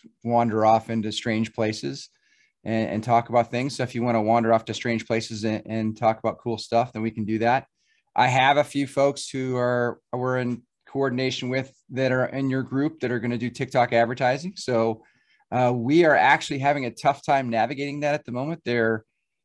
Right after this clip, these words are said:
their support system is absolute garbage. And I think it's 'cause it's just brand new. Um, but we will get it dialed in. And when you, when and if you want to do TikTok advertising, we've got a few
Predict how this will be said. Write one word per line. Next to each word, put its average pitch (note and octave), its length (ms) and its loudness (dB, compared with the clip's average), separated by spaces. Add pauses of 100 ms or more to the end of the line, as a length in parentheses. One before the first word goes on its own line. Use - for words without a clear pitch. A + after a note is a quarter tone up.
their C3 120 2
support C3+ 460 0
system C#3 400 -4
is A2 200 -2
absolute A#2 420 2
garbage. A#2 400 -2
And A2+ 80 -2
I G#2+ 40 -2
think A2 180 -4
it's A2+ 140 -8
'cause A2+ 160 -6
it's G2 80 -10
just G#2+ 180 -8
brand G2+ 280 -2
new. F2 340 -8 (520)
Um, G#2+ 520 0 (180)
but C#3+ 260 2
we D3+ 120 6
will D#3+ 140 6
get D#3 160 0
it C#3 140 0
dialed C3+ 340 6
in. D3 380 -4 (180)
And A#2 420 -2
when B2 140 0
you, A#2+ 200 0
when C#3 240 0
and C#3 100 0
if C#3 200 -2
you B2+ 120 -2
want B2+ 200 -2
to A#2 100 -14
do A#2+ 240 -4
TikTok B2+ 440 -2
advertising, A#2+ 600 0
we've B2+ 120 -6
got B2+ 140 4
a A#2 40 0
few A#2+ 320 -4